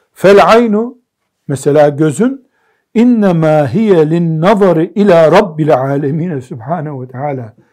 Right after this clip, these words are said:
Göz dediğin şey Rabbul Alemin Allah'ı görmek içindir.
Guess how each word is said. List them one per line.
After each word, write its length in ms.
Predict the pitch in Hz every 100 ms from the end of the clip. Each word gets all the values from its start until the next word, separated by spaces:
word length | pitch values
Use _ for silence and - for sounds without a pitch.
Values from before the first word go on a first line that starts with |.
| _ _ -
Göz 280 | 175 202 196
dediğin 340 | 233 277 240
şey 360 | - 196 117 _ _ _ _ 147
Rabbul 360 | 220 190 202
Alemin 580 | 165 175 175 170 214 220
Allah'ı 480 | 202 190 190 226 285
görmek 400 | 302 226 156 120
içindir. 480 | - 135 110 95